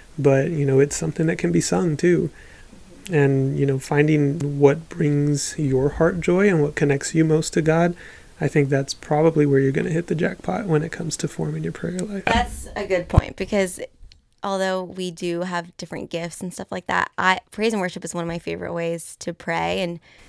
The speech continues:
Speaker 2: to connect with God. I'm so A D D that I, like, sometimes I need to, like, listen to a song or something to kind of help me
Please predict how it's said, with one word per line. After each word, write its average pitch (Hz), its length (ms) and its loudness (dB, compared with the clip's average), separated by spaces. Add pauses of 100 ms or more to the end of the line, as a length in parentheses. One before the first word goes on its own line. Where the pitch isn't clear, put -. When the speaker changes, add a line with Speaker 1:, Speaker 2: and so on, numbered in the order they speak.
(180)
Speaker 2:
to 170 320 -8
connect 170 460 -8
with - 100 -20
God. 165 220 -4
I'm 175 80 -6
so 170 120 -4
A 175 140 -2
D 170 100 -8
D 165 180 -8
that 165 160 -6
I, 170 100 -6
like, 170 240 -8 (460)
sometimes 175 300 -8
I 170 80 -6
need 165 320 -10
to, 180 120 -14
like, - 260 -16 (400)
listen 180 320 -8
to 190 340 -8
a 202 80 -8
song 170 500 -6
or 190 60 -4
something 170 380 -8
to - 80 -14
kind 180 160 -12
of 165 80 -12
help 180 160 -10
me 170 260 -10